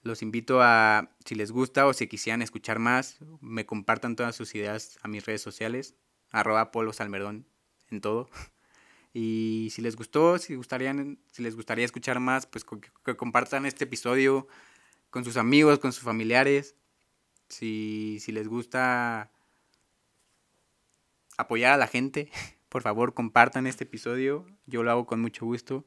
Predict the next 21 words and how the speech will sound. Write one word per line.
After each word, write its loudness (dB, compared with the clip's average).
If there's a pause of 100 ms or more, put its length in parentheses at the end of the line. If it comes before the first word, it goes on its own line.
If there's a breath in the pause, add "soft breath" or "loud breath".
(100)
y -8
lo -2
voy 2
a 0
seguir 0
haciendo -4
con -6
mucho -10
bu-, -10 (100)
con -6
mucho -4
gusto, -2
sin 0
importar -2
quién -2
me -2
escuche. -10 (880 soft breath)
Pero -4
pues -8
está -6
chido -4